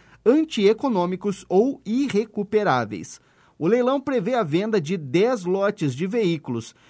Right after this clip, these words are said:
em que o lance inicial de cada lote está em mil cento e um reais e sessenta e cinco centavos,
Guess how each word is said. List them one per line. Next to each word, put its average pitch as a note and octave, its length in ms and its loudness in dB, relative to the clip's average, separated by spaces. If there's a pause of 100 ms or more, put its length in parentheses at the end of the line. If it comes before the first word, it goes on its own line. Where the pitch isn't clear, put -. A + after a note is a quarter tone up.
(140)
em E3+ 180 2
que F#3+ 140 2
o F3 40 6
lance F#3+ 420 2
inicial D3 440 0
de C3 120 -2
cada F3 320 0
lote F#3 400 0
está F#3 320 0
em F3 120 0
mil E3+ 460 0
cento A3 400 -4
e F3+ 60 -2
um F#3 100 -4
reais E3+ 420 2
e F#3+ 60 0
sessenta A3+ 460 -4
e A#3+ 40 -6
cinco A#3 300 -8
centavos, F3+ 680 0